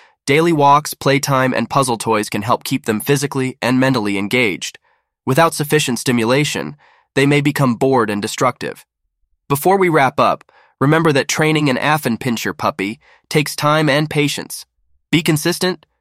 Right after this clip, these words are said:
use positive reinforcement, and seek professional help if you encounter any persistent behavioral issues.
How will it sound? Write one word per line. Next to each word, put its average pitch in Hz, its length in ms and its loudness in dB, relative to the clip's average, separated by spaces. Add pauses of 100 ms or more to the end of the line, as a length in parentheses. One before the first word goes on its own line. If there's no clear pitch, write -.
(220)
use 147 220 0
positive 143 480 2
reinforcement, 98 800 -4 (400)
and 147 180 0
seek 165 300 -4
professional 135 540 0
help 95 300 -4
if - 140 -10
you 123 140 0
encounter 120 560 -2
any 131 180 0
persistent 120 560 -4
behavioral 92 600 -2
issues. - 420 -10